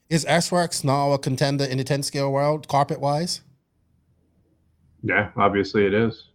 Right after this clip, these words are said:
Speaker 2: Yeah.
Speaker 1: Mm-hmm.
Speaker 2: I mean, you can argue that, you know, Mikhail's one of the best. So if you go out and,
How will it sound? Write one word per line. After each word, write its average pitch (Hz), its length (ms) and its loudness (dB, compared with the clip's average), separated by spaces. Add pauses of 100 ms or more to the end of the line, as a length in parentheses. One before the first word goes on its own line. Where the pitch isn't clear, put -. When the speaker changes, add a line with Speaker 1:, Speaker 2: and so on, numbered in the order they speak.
(120)
Speaker 2:
Yeah. 101 240 -2
Speaker 1:
Mm-hmm. 117 200 -4
Speaker 2:
I 113 40 0
mean, 110 260 4 (480)
you 123 140 4
can 120 120 4
argue 104 380 2
that, 95 180 0 (340)
you 110 120 -4
know, 95 220 -4
Mikhail's 101 680 0
one 98 160 -4
of 90 100 -4
the 92 60 -6
best. 101 580 -2 (160)
So 92 580 -8
if 110 80 -14
you 95 140 -6
go 110 160 6
out 110 200 4
and, 101 280 -2